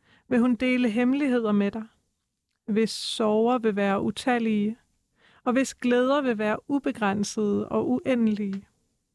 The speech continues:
Når hun vender tilbage fra vejkrydsene, vil hun tale med dig om sig selv. Hun, hvis sorg og skrammer er talløse, og hvis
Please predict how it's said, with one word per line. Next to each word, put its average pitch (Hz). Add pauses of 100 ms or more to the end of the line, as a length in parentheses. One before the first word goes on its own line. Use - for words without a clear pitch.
(800)
Når 220
hun 214
vender 202
tilbage 208
fra -
vejkrydsene, 214 (680)
vil 240
hun 247
tale 247
med 226
dig 233 (200)
om 226
sig 226
selv. 254 (1200)
Hun, 285 (480)
hvis 269
sorg -
og 233
skrammer 214
er 220
talløse, 233 (880)
og 247
hvis -